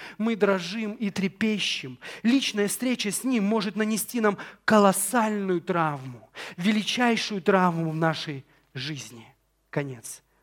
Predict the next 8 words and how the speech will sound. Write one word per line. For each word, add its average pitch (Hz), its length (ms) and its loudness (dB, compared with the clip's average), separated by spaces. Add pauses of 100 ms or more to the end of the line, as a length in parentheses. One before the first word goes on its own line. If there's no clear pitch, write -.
(120)
цитаты. - 480 -14 (440)
И 180 80 6
вот 208 140 2
теперь 196 300 -2
Моисей 175 760 -2 (420)
просит 226 400 2
этого 190 200 4
величественного, 180 920 0